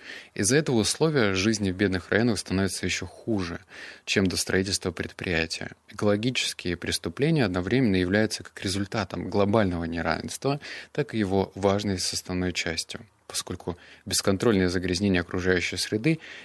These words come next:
сильно затрудняет попытки малоразвитых стран покончить с бедностью. Именно неимущие люди больше всех страдают из-за общих проблем,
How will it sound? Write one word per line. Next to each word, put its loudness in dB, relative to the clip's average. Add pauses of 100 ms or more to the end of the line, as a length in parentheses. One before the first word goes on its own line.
(120)
сильно 4
затрудняет 0
попытки -4 (280)
малоразвитых 2
стран 0
покончить -2
с -6
бедностью. -2 (720)
Именно 4
неимущие 2
люди 2
больше 0
всех -2
страдают -4
из-за -2
общих -2
проблем, 2